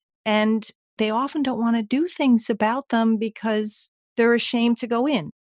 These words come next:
So I don't like lecturing to people, but I will try to slowly start the conversation and move in the direction that tells them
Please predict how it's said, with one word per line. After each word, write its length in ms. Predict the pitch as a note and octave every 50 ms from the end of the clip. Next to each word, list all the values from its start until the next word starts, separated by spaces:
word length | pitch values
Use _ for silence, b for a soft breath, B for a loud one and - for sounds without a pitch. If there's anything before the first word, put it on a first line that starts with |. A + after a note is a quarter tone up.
| _ _
So 360 | - - - C4 A#3 A3+ A3+ - _ _ _ -
I 240 | A#3+ B3+ C4+ D4
don't 320 | B3+ A#3 C4 A#3+ A#3+ - -
like 320 | G3+ G3+ G3 G3 F#3+ - -
lecturing 500 | F#3 F#3 E3 - - - F3 E3 D#3+ E3
to 100 | - -
people, 580 | - - - D#3 C#3+ - - G2 - E3+ E3+ F3+ - _ _ _ _
but 160 | - G3+ F3+
I 80 | F3+ F3
will 240 | F3 F#3 G3+ G3 G3+
try 380 | - - - A3+ G#3+ G3+ G#3 G#3 - -
to 380 | - G#3 G3 F#3+ F#3 F#3 G3+ A#3 _ _ _ _ -
slowly 540 | - - - A#3+ A#3+ A#3 B3 C4 C4+ C#4
start 320 | C4 - - A3 G3+ G3+ -
the 80 | A3
conversation 1040 | G#3 - G#3 F#3+ F#3+ F#3+ F3+ F#3+ F3+ - - F#3 E3 D#3+ D#3+ - - F3+ E3+ E3+ F3 - -
and 240 | F3+ E3+ E3+ F3 F3
move 260 | F#3+ G#3 A3+ A#3+ B3
in 220 | G#3 A3+ A3+ A3
the 80 | A3 G#3+
direction 800 | G#3+ G#3+ F#3+ F3+ E3+ D#3+ E3 - - - F3 D#3+ D#3+ D#3+ E3 - _ _ -
that 360 | F3+ - F3 D#3+ D#3+ D#3 -
tells 380 | - - F#3 F3+ F3+ F#3 F3+ -
them 260 | - F3 D#3+ E3+ E3